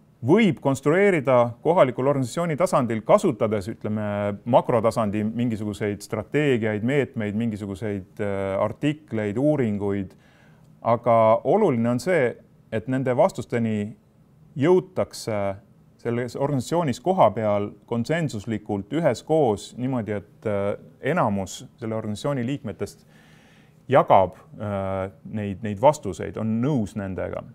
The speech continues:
Vastused küsimustele, miks me seda teeme, kuidas me seda teeme ja mida me siis täpselt teeme.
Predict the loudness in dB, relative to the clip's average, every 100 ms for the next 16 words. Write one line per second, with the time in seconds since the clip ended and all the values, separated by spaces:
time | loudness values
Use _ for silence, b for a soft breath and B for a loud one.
0 | -20 _ _ _ _ _ _ _ 2 2
1 | 2 -4 -2 0 2 0 -2 -4 -4 -8
2 | _ -4 -2 -2 -2 -2 0 0 0 0
3 | -2 -2 -4 -8 -12 _ _ _ _ _
4 | _ -4 2 4 2 0 -4 -4 0 0
5 | 0 -4 -6 _ _ _ _ _ _ _
6 | -6 -2 0 -2 -8 -8 -8 -8 -12 -12
7 | -12 -12